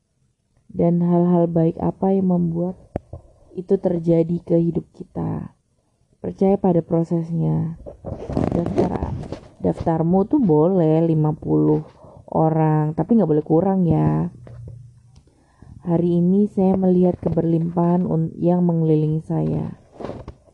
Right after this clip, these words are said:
Ini juga harus ditulis dalam buku catatan Anda. Dan, eh, bisa dilihat podcast sebelumnya tentang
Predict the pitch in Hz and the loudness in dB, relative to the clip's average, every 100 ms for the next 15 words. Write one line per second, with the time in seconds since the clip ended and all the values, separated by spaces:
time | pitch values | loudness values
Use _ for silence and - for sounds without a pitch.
0 | - 180 196 196 202 214 214 202 185 202 | -10 0 0 2 2 2 2 0 0 2
1 | 208 202 180 175 175 175 175 180 175 185 | 0 2 2 2 0 0 -2 0 0 0
2 | 180 185 190 196 185 175 170 175 180 - | -2 -2 0 0 2 2 2 -2 -6 -14
3 | - _ - _ _ - 170 165 160 165 | -20 _ -20 _ _ -4 0 2 4 4
4 | 175 208 233 - - - - - - 165 | 4 2 0 -4 -20 -20 -20 -16 -4 0
5 | 165 160 156 156 156 156 160 175 165 160 | 2 4 4 4 2 2 0 2 2 4
6 | 170 190 208 - - - - - - 165 | 4 4 2 0 -10 -20 -20 -16 -6 -6
7 | - 175 - 170 160 156 156 160 160 160 | -2 -4 -4 2 2 2 0 0 0 -2
8 | 156 156 160 160 | -6 -4 -4 -4